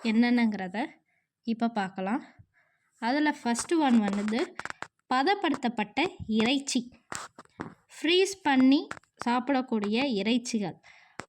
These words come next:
பதப்படுத்தப்பட்ட இறைச்சிகள் மற்றும் அதிக வெப்பநிலையில் சமைக்கப்பட்ட இறைச்சி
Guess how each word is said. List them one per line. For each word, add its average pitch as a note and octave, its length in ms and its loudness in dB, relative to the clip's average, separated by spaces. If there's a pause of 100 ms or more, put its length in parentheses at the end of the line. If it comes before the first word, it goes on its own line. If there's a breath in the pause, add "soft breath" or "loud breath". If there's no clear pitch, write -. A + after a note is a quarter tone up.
(140)
பதப்படுத்தப்பட்ட F#4 760 0
இறைச்சிகள் B3 800 2
மற்றும் A#3+ 560 0
அதிக D4 480 0
வெப்பநிலையில் A#3+ 920 2 (160)
சமைக்கப்பட்ட D4 1400 -2
இறைச்சி A#3 800 -2